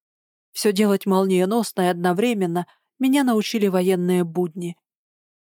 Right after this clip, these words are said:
Когда наш лагерь то и дело атаковали имперские гвардейцы, или, напротив, мы вдруг срывались в очередную погоню.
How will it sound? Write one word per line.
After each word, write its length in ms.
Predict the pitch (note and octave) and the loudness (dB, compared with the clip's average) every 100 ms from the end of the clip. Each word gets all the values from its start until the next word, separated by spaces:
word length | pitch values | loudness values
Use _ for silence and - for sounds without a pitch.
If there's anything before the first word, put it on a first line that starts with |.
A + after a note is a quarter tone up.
| _ | _
Когда 320 | A3+ G#3 A#3 | -4 0 0
наш 240 | G#3+ G#3 | 0 0
лагерь 340 | B3 A#3+ F#3+ F3 | 0 0 0 -2
то 160 | - | 0
и 100 | G3+ | 0
дело 340 | F#3+ A3+ A3 F3 | 2 0 0 0
атаковали 600 | F3 F3+ G3 A3 G#3 F3 | -2 -2 0 0 0 0
имперские 540 | E3+ A3 G#3 - F#3+ | 0 -2 -4 -2 -2
гвардейцы, 760 | F3+ F#3 F#3 E3 F3 F3 - E3+ _ _ _ _ | 0 0 -2 -2 -4 -4 -10 -14 _ _ _ _
или, 200 | A3+ A#3+ | 0 2
напротив, 600 | A3 G3+ B3 A#3 G3+ - | 2 0 0 0 -2 -2
мы 200 | G#3 A#3 | 0 0
вдруг 280 | F#3+ F#3 F3+ | 0 -2 -2
срывались 520 | - F#3+ G#3 G3 F3 | -2 0 0 0 -2
в 40 | F3+ | -4
очередную 640 | F3 F3+ F3 E3+ F#3+ F3 | -4 -4 -4 -2 -2 -2
погоню. 580 | E3+ E3 E3+ E3 F3 | -4 -4 -4 -4 -6